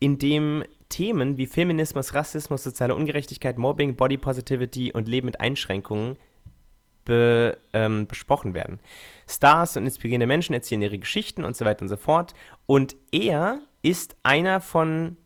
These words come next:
mehreren ModeratorInnen, die eben dort sitzen. So. Und warum, äh,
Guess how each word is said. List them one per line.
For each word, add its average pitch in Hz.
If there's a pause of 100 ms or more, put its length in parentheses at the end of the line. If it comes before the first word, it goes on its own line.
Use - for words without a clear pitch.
(1000)
mehreren 151
ModeratorInnen, 135
die 127
eben 127
dort 123
sitzen. -
So. - (340)
Und 135
warum, 165 (300)
äh, -